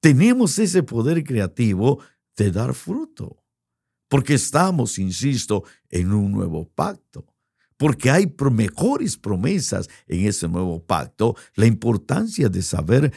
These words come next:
fructificar es tan importante para todo verdadero discípulo de Jesucristo. Entonces dice que al que no da fruto,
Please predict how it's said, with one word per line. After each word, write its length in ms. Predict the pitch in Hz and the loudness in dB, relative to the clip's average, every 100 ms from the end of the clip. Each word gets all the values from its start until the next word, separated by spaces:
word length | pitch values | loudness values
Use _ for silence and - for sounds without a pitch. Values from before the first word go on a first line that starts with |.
| - | -8
fructificar 1300 | - 104 95 - 95 78 80 - 208 185 - - _ _ _ _ - | -2 0 -2 -2 -4 -2 -8 -6 -4 -4 -8 -14 _ _ _ _ -4
es 160 | 117 | -2
tan 180 | - 151 | 2 2
importante 880 | 127 101 113 101 - 104 113 127 135 - - _ | 2 0 -2 -2 -2 -2 -2 -2 -2 -4 -20 _
para 240 | 104 95 | -2 -2
todo 360 | 90 107 107 107 | -2 -4 -2 -2
verdadero 680 | 90 87 82 92 101 110 104 | -2 -6 -6 -2 0 0 -2
discípulo 640 | 85 82 - 90 - 82 | -6 -10 -10 -8 -8 -8
de 80 | 69 | -10
Jesucristo. 920 | - 69 - - 156 220 - - - _ _ _ _ _ | -12 -14 -14 -10 -8 -8 -10 -14 -16 _ _ _ _ _
Entonces 520 | 95 156 175 165 170 | -4 0 2 4 4
dice 600 | 143 247 208 - - - _ _ _ _ _ _ | 2 0 0 -4 -6 -8 _ _ _ _ _ _
que 120 | - | 2
al 160 | 151 165 | 2 2
que 160 | 151 139 | 2 4
no 160 | 208 | 2
da 160 | 262 233 | 0 -4
fruto, 720 | - 120 117 90 156 185 | 0 0 0 0 -2 -2